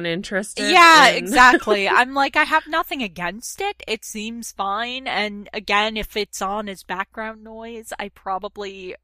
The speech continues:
Speaker 2: won't turn it off.
Speaker 1: Mm-hmm.
Speaker 2: Um, but I just don't feel any particular interest in seeking it out
Speaker 1: Yeah.
Speaker 2: either.
Speaker 1: Yeah,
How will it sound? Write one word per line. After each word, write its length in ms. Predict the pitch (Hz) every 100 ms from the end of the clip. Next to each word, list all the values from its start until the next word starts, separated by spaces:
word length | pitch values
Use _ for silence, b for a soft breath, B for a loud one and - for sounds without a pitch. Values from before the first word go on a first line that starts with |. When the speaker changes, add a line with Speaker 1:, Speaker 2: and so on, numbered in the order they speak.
| _ 180 165
Speaker 2:
won't 240 | 196 190 _
turn 260 | - 196 180
it 80 |
off. 500 | 165 170 233 285 - - B B B
Speaker 1:
Mm-hmm. 160 | 240 220
Speaker 2:
Um, 500 | 208 202 185 185 175 _ _ _ 175 _
but 300 | 220 196 - _ _ -
I 120 | 214
just 440 | 185 220 - - - - _ _ 208 _
don't 300 | 214 202 -
feel 300 | 226 202 185
any 220 | 185 190
particular 800 | - 196 - 190 196 185 180 180
interest 680 | 185 180 - 190 175 - -
in 400 | 180 170 170 - _ _
seeking 520 | - - 185 185 160
it 100 | 160
out 640 | 185 - - _ _ - - _
Speaker 1:
Yeah. 280 | 196 175 156
Speaker 2:
either. 300 | 175 - - _ _ _ _ _ _ _ _ - b b b b _
Speaker 1:
Yeah, 320 | 185 165 160